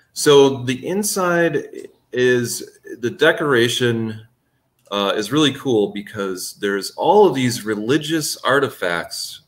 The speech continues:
all over the walls throughout the whole building. Uh, and the staff told me that they started,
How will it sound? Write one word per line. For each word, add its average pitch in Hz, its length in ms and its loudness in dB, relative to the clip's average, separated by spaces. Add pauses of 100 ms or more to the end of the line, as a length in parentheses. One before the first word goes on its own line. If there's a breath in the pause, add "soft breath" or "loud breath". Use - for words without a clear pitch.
all 147 320 2
over 123 200 0
the 101 100 -2
walls 90 560 -4
throughout 107 280 0
the 107 80 -6
whole 98 260 -6
building. - 360 -6 (1120 soft breath)
Uh, 110 280 2
and 123 100 2
the 117 80 4
staff 180 500 2
told 180 380 -2
me 107 360 -2
that 101 480 -2 (640)
they 131 300 4
started, 139 720 2